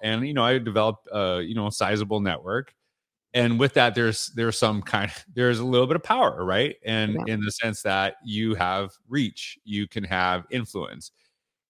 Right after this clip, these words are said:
Speaker 1: And sometimes I would actually use this stuff and to, you know, complain. And, like, say, like, American Airlines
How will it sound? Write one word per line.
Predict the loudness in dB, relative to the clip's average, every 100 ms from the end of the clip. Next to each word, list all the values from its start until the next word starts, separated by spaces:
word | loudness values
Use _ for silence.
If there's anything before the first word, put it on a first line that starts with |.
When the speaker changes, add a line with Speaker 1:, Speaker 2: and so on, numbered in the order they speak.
| _
Speaker 1:
And | 2 4 4 2
sometimes | 0 -2 2 2 2 0 -2
I | 0 4
would | 4
actually | 4 2 0 -4 -4 -2 -2 -4 -8 _ _
use | _ -6 0 4 4 4 0
this | 0 2
stuff | 0 -6 -4 -2 -2 -2 -6 -16 _ _ _ _ _ _ 0
and | 2 2 0 -6 -14 _ _ _ _ _
to, | 0 2 4 2 -2 -6 _ _
you | -2
know, | 0 0
complain. | -2 -2 0 0 -4 -14 _ _
And, | 0 4 4 0 -6 -4
like, | 0 0 -2 -10
say, | 0 4 6
like, | 6 6
American | 6 6 6 4
Airlines | 4 2 2 0 -4 -8